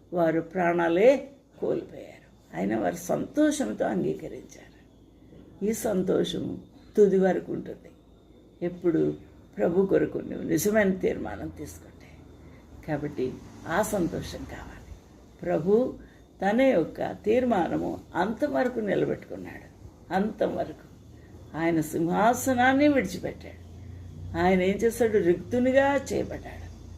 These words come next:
ఆయన తను తాను అప్పగించుకున్న ప్రభుగా ఉన్నాడు. కాబట్టి అది మనం మర్చిపోకూడదు. కాబట్టి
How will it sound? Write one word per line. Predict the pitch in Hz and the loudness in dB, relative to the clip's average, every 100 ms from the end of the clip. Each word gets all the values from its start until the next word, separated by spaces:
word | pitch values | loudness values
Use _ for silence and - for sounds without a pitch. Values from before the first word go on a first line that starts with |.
| - - - - - - - | -18 -18 -18 -18 -18 -16 -6
ఆయన | 165 170 160 | 0 2 2
తను | - 190 208 | 4 6 6
తాను | 202 185 165 151 - - - - | 4 4 4 0 -4 -12 -20 -18
అప్పగించుకున్న | - 180 175 170 - - 135 135 | -6 -2 0 0 -2 -6 -6 -6
ప్రభుగా | - - 151 - 135 | -6 -6 -4 -2 -2
ఉన్నాడు. | 107 110 - - - - - - - - - - - | -4 -12 -18 -20 -20 -20 -20 -20 -20 -20 -20 -6 2
కాబట్టి | 240 285 285 196 175 175 - - - - - - | 4 4 4 4 4 0 -10 -20 -20 -20 -6 0
అది | 262 | 4
మనం | 277 285 277 | 6 4 4
మర్చిపోకూడదు. | 269 240 - 247 220 - - - - - - - - - - | 2 0 2 2 2 -2 -4 -8 -20 -20 -20 -20 -20 -20 -6
కాబట్టి | 190 185 185 202 | -2 -2 -2 -6